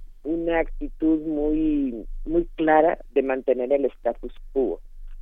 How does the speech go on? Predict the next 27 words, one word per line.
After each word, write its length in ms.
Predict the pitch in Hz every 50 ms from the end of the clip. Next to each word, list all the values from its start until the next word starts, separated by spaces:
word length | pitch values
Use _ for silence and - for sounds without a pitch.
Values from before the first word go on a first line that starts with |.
| - -
o 80 | 139 - -
sea, 100 | 160 131
de 180 | 135 135 135 -
seguir 540 | - 151 143 139 135 131 147 156 165 170 185
entregando 1000 | 190 170 160 - 147 135 123 117 123 123 123 127 127 123 135 143 147 143 123 - - - - - -
la 300 | - 123 127 120 117 113
mayor 460 | 117 120 120 117 113 113 139 147 -
parte 300 | - 147 139 - - - 147
del 180 | 147 131 123
agua 420 | 120 120 117 131 135 135 127 110 -
a 80 | 113 120
los 140 | 113 104 -
concesionarios 720 | - 117 - - - - - 107 113 113 113 117 117 117 -
mineros, 540 | 104 98 104 110 123 143 147 135 - - - - - - - - - - - - - - - -
a 80 | 123 127
los 160 | 123 120 -
concesionarios, 1080 | - 117 113 - 120 110 - - 123 107 113 117 120 117 120 117 120 120 117 110 107 -
a 60 | 104
las 140 | 104 107 - -
grandes 260 | 117 113 113 107 -
cerveceras, 640 | - 95 95 101 101 - - 143 147 143 131 127 135 - - - - - - - - - -
a 40 | -
las 180 | 123 123 - -
inmobiliarias, 960 | 120 120 117 110 101 107 110 104 120 131 147 147 151 139 135 131 127 127 131 - - - -
a 120 | 113 110
los 220 | 101 104 107 -
grandes 280 | - 120 120 123 113 107